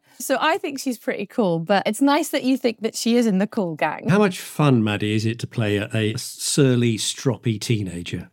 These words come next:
Speaker 1: Oh my gosh, it is so much fun going back in time.
Speaker 2: <laughs>
Speaker 1: Although she's got a lot more confidence than I have or had when I was her
Speaker 2: <laughs>
Speaker 1: age. But it is so much fun. And she speaks her mind. She doesn't hold back.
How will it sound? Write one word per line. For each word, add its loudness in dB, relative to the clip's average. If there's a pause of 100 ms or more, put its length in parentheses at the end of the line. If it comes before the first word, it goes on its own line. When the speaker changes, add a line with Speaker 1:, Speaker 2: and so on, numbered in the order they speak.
(180)
Speaker 1:
Oh 2
my 4
gosh, -4
it 0
is -6
so 0
much -2
fun -4 (100)
going -2
back -4
in 0
time. -4 (140)
Speaker 2:
<laughs> 0
Speaker 1:
Although 2
she's -4
got 0
a 4
lot 2
more 2
confidence -4
than 0
I 0
have -4 (140)
or -2
had 0
when 0
I 2
was 0
her 0
Speaker 2:
<laughs> 2
Speaker 1:
age. -2
But 2
it 0
is -2
so -2
much -4
fun. 0
And 0
she -4
speaks -2
her 2
mind. 2
She -12
doesn't 2
hold -4
back. -4